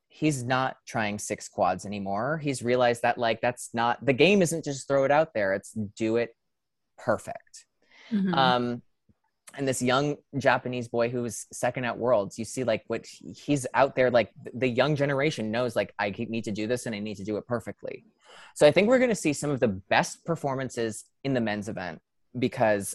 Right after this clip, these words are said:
Speaker 1: of this, like, standard of, like, what you need to do. It needs to be done. And it needs to be done at this really high level. Um, I think that, uh,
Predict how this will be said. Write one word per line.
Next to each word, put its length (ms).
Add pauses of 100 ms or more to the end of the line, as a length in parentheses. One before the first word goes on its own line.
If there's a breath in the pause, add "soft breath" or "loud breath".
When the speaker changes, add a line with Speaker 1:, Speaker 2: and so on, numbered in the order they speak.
(120)
Speaker 1:
of 180
this, 240
like, 240
standard 680
of, 140
like, 220
what 360
you 140
need 180
to 80
do. 360
It 160
needs 300
to 80
be 120
done. 460 (480 soft breath)
And 100
it 60
needs 180
to 60
be 100
done 180
at 120
this 160
really 340
high 560 (220)
level. 500 (760 soft breath)
Um, 440 (200)
I 140
think 340
that, 340 (120)
uh, 340